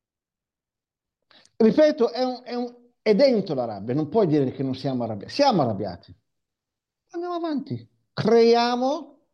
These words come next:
come questo tempio a Roma, in Israele. Bellissima idea. Io domani uscirò con un post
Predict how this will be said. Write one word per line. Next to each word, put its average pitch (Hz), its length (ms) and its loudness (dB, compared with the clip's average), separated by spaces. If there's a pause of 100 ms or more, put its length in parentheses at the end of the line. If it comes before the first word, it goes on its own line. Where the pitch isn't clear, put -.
(240)
come 240 260 -2
questo 233 260 -4
tempio 208 300 -4
a 214 40 -4
Roma, 180 320 -8
in 190 100 -4
Israele. 147 480 -6
Bellissima 220 720 -4
idea. 139 560 -2 (520)
Io 220 140 4
domani 190 340 4
uscirò 170 400 0
con 160 180 -6
un 151 140 -6
post - 600 -6